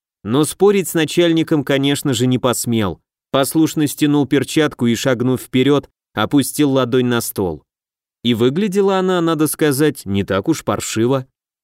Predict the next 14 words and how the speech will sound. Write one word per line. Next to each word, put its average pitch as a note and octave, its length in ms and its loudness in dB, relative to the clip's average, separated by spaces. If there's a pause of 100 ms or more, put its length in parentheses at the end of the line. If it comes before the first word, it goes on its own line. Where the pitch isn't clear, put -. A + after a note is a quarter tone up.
(140)
Всё C3+ 220 0
ещё E3 260 2
суховатая D3 720 0
и C#3 140 0
скрюченная, A#2+ 800 -2 (240)
пока C3 300 0
не E3+ 100 2
набравшая F3 580 0
прежней C#3 400 0
молодой C3 420 0
силы, G#2+ 440 0 (380)
но G#2+ 220 0
уже A#2 260 2
живая. A#2 600 -2